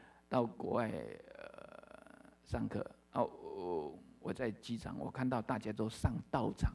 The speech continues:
树。极乐世界不是有道场树吗？几百，哈，对不对？高哈，然后每个人就看，从道场树可以看到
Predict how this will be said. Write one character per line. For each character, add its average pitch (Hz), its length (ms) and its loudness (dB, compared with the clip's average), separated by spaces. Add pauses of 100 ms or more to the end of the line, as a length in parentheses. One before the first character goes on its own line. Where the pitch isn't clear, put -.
(120)
树。 - 200 -4 (1080)
极 123 120 4
乐 156 120 8
世 156 140 2
界 151 140 4
不 110 120 6
是 131 100 8
有 120 100 6
道 123 180 4
场 101 240 0
树 113 160 2
吗？ - 140 0 (260)
几 120 280 2
百， - 340 -4 (260)
哈， 92 240 -6 (160)
对 117 80 2
不 110 60 4
对？ 107 140 0
高 113 220 2
哈， 113 300 -2 (220)
然 117 140 -2
后 127 120 6 (160)
每 104 140 0
个 123 120 6
人 107 120 8
就 135 100 4
看， - 180 -4
从 117 200 2
道 127 200 0
场 - 200 -4
树 135 120 -2
可 - 120 4
以 107 80 6
看 127 180 -4
到 120 140 -4